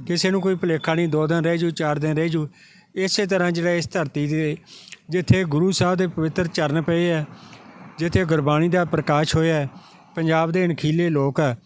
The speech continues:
ਇਹਨਾਂ ਦੀ ਚੜ੍ਹਤ ਨੂੰ, ਇਹਨਾਂ ਦੀ ਜਿੱਤ ਨੂੰ ਕੋਈ ਰੋਕ ਨਹੀਂ ਸਕਦਾ। ਭਾਵੇਂ ਉਹ ਕਾਰਪੋਰੇਟ ਘਰਾਣੇ ਆ, ਭਾਵੇਂ ਕੋਈ ਹੋਰ ਇੱਥੇ ਕੁਛ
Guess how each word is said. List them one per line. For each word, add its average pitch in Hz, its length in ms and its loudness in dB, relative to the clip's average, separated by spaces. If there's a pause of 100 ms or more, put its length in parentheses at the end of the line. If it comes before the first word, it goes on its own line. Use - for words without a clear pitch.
(560)
ਇਹਨਾਂ 202 360 2
ਦੀ 185 240 2
ਚੜ੍ਹਤ 185 440 -2
ਨੂੰ, 190 380 0
ਇਹਨਾਂ 185 240 0
ਦੀ 180 80 0
ਜਿੱਤ 135 320 -2
ਨੂੰ 135 260 0 (340)
ਕੋਈ 175 160 -2
ਰੋਕ 160 260 2
ਨਹੀਂ 135 100 2
ਸਕਦਾ। 101 360 -4 (460)
ਭਾਵੇਂ 165 180 2
ਉਹ 185 80 2
ਕਾਰਪੋਰੇਟ 175 560 2 (100)
ਘਰਾਣੇ 170 320 2
ਆ, 156 120 0 (580)
ਭਾਵੇਂ 170 220 0
ਕੋਈ 185 200 0
ਹੋਰ 151 240 2
ਇੱਥੇ 175 340 0
ਕੁਛ 170 260 -2